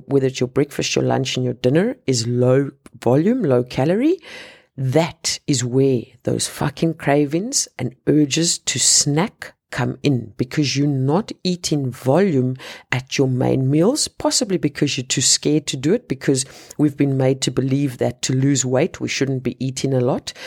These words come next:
But if you pack volume into your main meals, you are very easily going to remain full between your main meals. So let's say, for example, you have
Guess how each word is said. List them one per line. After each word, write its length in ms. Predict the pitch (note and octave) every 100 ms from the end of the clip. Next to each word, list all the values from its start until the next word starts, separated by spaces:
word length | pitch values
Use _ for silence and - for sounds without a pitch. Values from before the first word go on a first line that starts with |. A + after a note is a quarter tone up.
| - - -
But 120 | - D3
if 200 | D#3 C3+
you 240 | C#3+ B3+
pack 400 | - - F#3 -
volume 600 | - - B2+ D#3+ A3+ D4+ -
into 300 | D3+ C3+ C3+
your 140 | C3+
main 560 | B2+ B2 C3 C#3+ C#3+ B2+
meals, 440 | C3+ G3+ D4+ - - - - - _
you 460 | C3 C#3 F#3 D#3 -
are 80 |
very 500 | C#3 A#2+ C3+ D#3 F3+ -
easily 440 | D#3+ D3 C#3 B2
going 300 | B2 A#2+ B2+
to 340 | B2+ - C3+ C3
remain 640 | B2+ B2+ B2+ C3 D3 D3
full 520 | C#3+ - - A3 D#4+ -
between 680 | - B2 - C#3 C3+ C3 D#3 _
your 160 | B2+ B2+
main 480 | A#2+ B2 B2 B2+
meals. 300 | B2 A#2 A2
So 200 | - -
let's 280 | B2+ C#3+ D#3+
say, 120 | -
for 160 | D3+ -
example, 460 | B2+ B2+ C3 C3 C3+
you 140 | C3
have 260 | B2 B2+